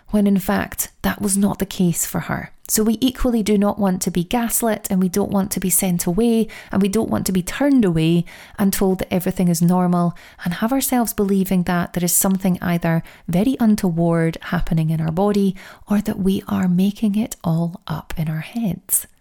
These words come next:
I have heard this from one doctor to a current patient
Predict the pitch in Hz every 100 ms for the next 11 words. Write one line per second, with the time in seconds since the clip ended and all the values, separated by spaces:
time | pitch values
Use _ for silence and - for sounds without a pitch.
0 | _ _ 190 214 247 - 220 220 196 -
1 | 160 - - - - - _ _ _ -
2 | 185 180 190 202 196 185 - 175 175 -
3 | 208 226 - 202 185 - 170 - 170